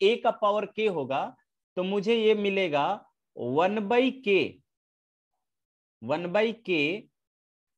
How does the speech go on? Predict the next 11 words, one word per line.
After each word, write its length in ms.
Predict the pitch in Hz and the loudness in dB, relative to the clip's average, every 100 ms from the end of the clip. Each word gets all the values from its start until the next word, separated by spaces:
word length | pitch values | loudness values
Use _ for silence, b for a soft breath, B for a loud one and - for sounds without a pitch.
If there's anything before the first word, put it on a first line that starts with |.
| _ _ _ _ _ _ _ - | _ _ _ _ _ _ _ -16
one 280 | 110 135 151 | -8 -6 -4
by 260 | 156 180 190 - | -4 -4 -4 -4
k 280 | 135 143 190 _ _ _ _ _ _ - | -4 -4 -8 _ _ _ _ _ _ -10
log 680 | 117 139 165 180 151 175 202 _ _ _ _ _ _ _ 151 | -6 -2 0 2 2 0 -4 _ _ _ _ _ _ _ -2
m 340 | 175 220 226 | -2 -2 -4
to 160 | - 180 | -4 -4
the 140 | 165 | -2
base 280 | 143 156 170 - _ 147 | -2 -4 -4 -10 _ -2
a 140 | 139 | 0
मिल 200 | 123 107 | 0 -4
जाएगा। 400 | 95 90 85 85 | -6 -8 -12 -20